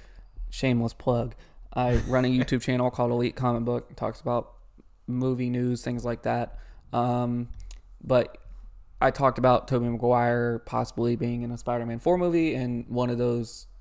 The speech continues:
Speaker 1: pictures I used in the, uh, the video was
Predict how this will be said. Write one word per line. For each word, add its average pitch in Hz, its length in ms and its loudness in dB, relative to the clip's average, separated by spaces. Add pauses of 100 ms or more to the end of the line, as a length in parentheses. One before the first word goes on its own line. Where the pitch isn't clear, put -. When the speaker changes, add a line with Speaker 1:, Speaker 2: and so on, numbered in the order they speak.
(120)
Speaker 1:
pictures 123 380 -4
I 120 60 0
used 117 360 -4
in 113 500 -6 (460)
the, 117 640 -2
uh, 110 240 0
the 123 100 -2
video 123 380 2
was 123 340 -2